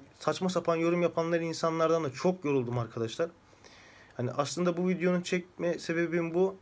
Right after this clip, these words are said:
Gerçekten de çok yoruyorlar. Yani, e, tek diyebileceğim şey, e, Allah'ınızdan bulun <laughs> diyorum. Biraz da isyan gibi oldu bu video. E, fakat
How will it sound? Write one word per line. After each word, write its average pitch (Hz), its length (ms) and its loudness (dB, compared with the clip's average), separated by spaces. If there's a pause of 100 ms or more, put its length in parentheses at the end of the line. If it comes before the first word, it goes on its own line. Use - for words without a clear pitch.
(580)
Gerçekten 170 580 4
de 147 60 -6
çok 180 300 -2
yoruyorlar. 135 520 2 (1160)
Yani, 160 240 4
e, 131 420 -4
tek 185 280 0
diyebileceğim 180 640 2
şey, 180 300 2
e, 139 720 -2
Allah'ınızdan 170 720 6
bulun 127 320 0
<laughs> - 0 -
diyorum. 151 480 2
Biraz 165 280 8
da 180 60 2
isyan 165 440 4
gibi 165 180 -2
oldu 143 320 4
bu 123 140 -2
video. 135 360 -2 (920)
E, - 40 -12 (520)
fakat 190 360 4